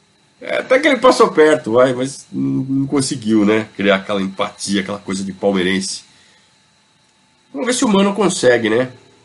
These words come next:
Cai nas graças da torcida, cativar a gente, fazer fazer com que a gente olhe pra ele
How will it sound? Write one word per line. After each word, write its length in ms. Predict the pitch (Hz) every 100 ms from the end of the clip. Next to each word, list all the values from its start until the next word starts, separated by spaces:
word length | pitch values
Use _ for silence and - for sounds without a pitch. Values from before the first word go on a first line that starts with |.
| _ _ -
Cai 180 | 123
nas 160 | 123 113
graças 400 | 107 107 113 104
da 100 | 98
torcida, 880 | 95 90 - 95 117 127 110 104 113 _ _ _ _ _ _ _ _ _ -
cativar 600 | 98 - 107 95 110 113
a 40 |
gente, 500 | 95 95 107 104 -
fazer 560 | - 110 98 113 127 - _ _ _
fazer 220 | 127 131 151
com 140 | 165
que 120 | 151
a 60 | 131
gente 300 | 127 131 127
olhe 200 | 127 123
pra 220 | 120 107
ele 300 | 127 123 95